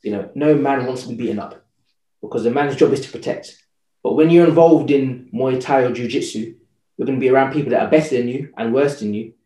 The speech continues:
Sometimes you'll destroy, sometimes you'll be destroyed. And I find that when I'm being destroyed, although it's, it's tough for me mentally, it, when I go out into the world, it makes it, things easier.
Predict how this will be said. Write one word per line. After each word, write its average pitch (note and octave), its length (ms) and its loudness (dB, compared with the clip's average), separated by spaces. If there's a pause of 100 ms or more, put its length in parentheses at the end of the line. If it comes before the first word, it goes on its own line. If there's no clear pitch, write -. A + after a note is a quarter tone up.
(140)
Sometimes C3 480 -2
you'll C3+ 160 2
destroy, C#3+ 580 2
sometimes B2 400 -4
you'll B2 120 -4
be D3+ 160 6
destroyed. A2+ 500 -2 (1000)
And B2 380 -4 (100)
I C3 160 0
find C3+ 360 0
that - 300 -4 (180)
when D3+ 180 2
I'm C#3+ 240 2
being D3 240 6
destroyed, A2+ 680 -2 (280)
although C3+ 560 4 (100)
it's, - 300 -16 (920)
it's - 220 0
tough - 320 -4
for D#3 80 4
me C#3 160 0
mentally, D3+ 640 0 (440)
it, - 160 -8
when D3 120 2
I D3+ 100 2
go D#3 160 8
out C3+ 100 2
into C3 200 -4
the C3 80 0
world, F3 220 4 (120)
it A#2+ 80 -2
makes - 200 -6
it, - 100 -12
things B2 220 -6
easier. A2+ 400 -6